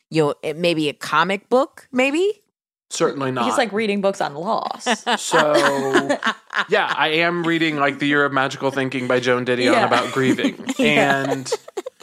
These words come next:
Speaker 2: what is that doing for me? While it's not making me happy,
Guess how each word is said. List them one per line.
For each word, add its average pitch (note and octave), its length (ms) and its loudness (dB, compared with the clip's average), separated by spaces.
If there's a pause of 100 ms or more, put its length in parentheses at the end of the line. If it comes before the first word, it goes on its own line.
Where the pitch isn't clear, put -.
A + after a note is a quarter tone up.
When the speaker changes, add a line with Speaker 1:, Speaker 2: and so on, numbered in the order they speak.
(240)
Speaker 2:
what G3+ 160 2
is B3 120 -2
that F#3 160 0
doing E3 260 -2
for D3+ 120 -6
me? B2+ 360 -8 (140)
While E4+ 280 2
it's G4 180 -2
not G4 180 2
making F#4 260 0
me F#4 100 2
happy, B3 480 -2